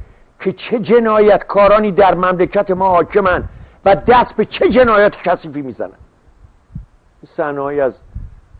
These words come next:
تصویر ندا آقا سلطان همیهنی، هیچ کس باور نمی‌کرد اینا رو. هیچ کس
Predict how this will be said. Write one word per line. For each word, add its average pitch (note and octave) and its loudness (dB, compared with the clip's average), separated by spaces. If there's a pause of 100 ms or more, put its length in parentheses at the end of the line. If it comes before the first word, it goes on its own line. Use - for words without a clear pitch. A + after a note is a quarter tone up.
(200)
تصویر A2 -8
ندا G2 -6
آقا D#2+ -6
سلطان F2 -14
همیهنی، C#2+ -20 (1120)
هیچ C4 -4
کس B3 -4
باور G#3+ 0
نمی‌کرد D#3+ -10
اینا B2+ -18
رو. - -20 (1700)
هیچ G3+ -10
کس F#3 0